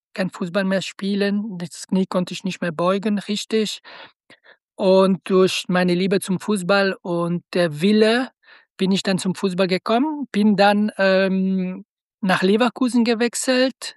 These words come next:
Äh, da war Rainer Kallmund Jugendleiter, das war neunzehnhundertachtundsiebzig, neunundsiebzig. Da hatte Rainer Kallmund als Jugendleiter da in Leverkusen auch angefangen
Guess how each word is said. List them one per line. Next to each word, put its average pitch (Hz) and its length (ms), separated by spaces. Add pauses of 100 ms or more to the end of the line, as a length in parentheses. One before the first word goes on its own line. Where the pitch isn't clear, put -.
Äh, 185 280
da 180 140
war 180 160
Rainer 175 260
Kallmund 175 400
Jugendleiter, 214 680
das - 200
war 175 140
neunzehnhundertachtundsiebzig, - 2750
neunundsiebzig. 208 960 (580)
Da 170 120
hatte 180 220
Rainer 170 220
Kallmund 175 380
als 175 180
Jugendleiter 175 540
da 156 120
in 160 100
Leverkusen 165 520
auch 156 240
angefangen 208 720